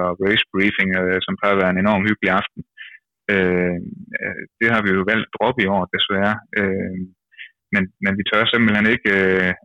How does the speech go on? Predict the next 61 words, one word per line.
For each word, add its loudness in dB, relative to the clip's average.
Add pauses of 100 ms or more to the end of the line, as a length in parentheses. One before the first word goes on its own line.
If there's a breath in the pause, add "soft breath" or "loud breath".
(140)
lade 2
os 0
antage, 2
at 2
der 0
kommer... 2 (260)
Øh, -4 (680)
lad -4
os -4
bare 2
sige, 0
det 0
er 4
uanset, 2
om 0
der -2
kommer 0 (140)
to 2 (100)
hundrede 2
eller -4
tre 0 (100)
hundrede, -2
så -2
er -2
det 0
jo -4 (220)
for -6 (100)
mange 2 (140)
at, -2 (100)
at -4
samles, -2 (180)
øh, -2 (160)
plus 0 (140)
at, -12 (200)
øh, 2 (120)
vi -2
plejer 2
at 0
have 2
noget -4
buffet 0 (160)
og -2 (480 loud breath)
sådan 0
noget, 4
noget 0
rigtig 0
lækkert 2 (100)
mad. 4 (160)
Det, 4 (1040 loud breath)
det -2
er 4
jo, 2
det -8
er -4
jo -16
bare 2
ikke -2
lige 2
der, 2 (220)
man -2
skal 2